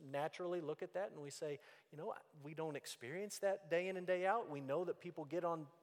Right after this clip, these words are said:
substances they don't need to be on, and that's our default answer." So you don't see it a lot in the Old Testament. We don't see it a lot in everyday life. Why, when you read the Gospels, are there so many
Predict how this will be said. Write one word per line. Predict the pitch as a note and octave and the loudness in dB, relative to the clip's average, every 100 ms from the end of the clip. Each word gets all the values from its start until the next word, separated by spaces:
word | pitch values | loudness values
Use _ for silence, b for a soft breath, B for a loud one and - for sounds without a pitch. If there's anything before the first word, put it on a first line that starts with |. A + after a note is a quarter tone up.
| _ | _
substances | - E3+ F3+ F#3+ E3+ F#3 | 4 6 6 2 0 2
they | F3 | 4
don't | E3+ E3+ | 2 0
need | E3+ | -4
to | D#3 | -4
be | D#3 F#3 | -2 0
on, | A3+ B3 | 0 -2
and | C3 B B B - | -6 B B B 2
that's | D3 - | 2 4
our | E3 D3+ | 2 2
default | C#3+ D#3+ - E3+ F3 F3 - - b b _ | -4 -6 0 4 4 2 -6 -20 b b _
answer." | F3 A#3+ - - - _ b - | -6 -6 -6 -14 -16 _ b 4
So | G3+ | 8
you | |
don't | A#3+ | 8
see | C4 C#4 | 6 6
it | |
a | A#3+ | 8
lot | A#3 | 10
in | A3 | 8
the | F#3 | 6
Old | F#3 G3+ | 4 4
Testament. | D3+ C3 E3 G#3 E3+ | 2 0 0 0 2
We | G#3+ | 4
don't | B3+ G#3+ | 6 4
see | D3+ G3+ | 0 0
it | F#3 | 4
a | E3 | 8
lot | D#3+ E3 | 8 8
in | D#3 D3 | 4 0
everyday | D#3 D3+ C#3 C3+ B2+ | 0 0 0 0 2
life. | D3 E3 C3+ - - - _ _ _ _ _ _ _ - | 2 2 0 -10 -20 -20 _ _ _ _ _ _ _ -16
Why, | - E3+ G3 | 6 10 10
when | C4 C4 | 8 4
you | A#3+ | 0
read | A3+ A3+ | 0 0
the | G#3 | 0
Gospels, | E3+ C#3 A2+ - A2 B2+ - - _ b b b - | 2 2 2 -4 -8 -10 -18 -20 _ b b b 0
are | E3+ | 2
there | E3+ | 2
so | D3+ - - G#3 G#3 A3+ A#3+ A3+ | 0 -2 2 6 8 8 4 0
many | G3 G3 G3+ G3+ G3+ | -2 2 4 2 -2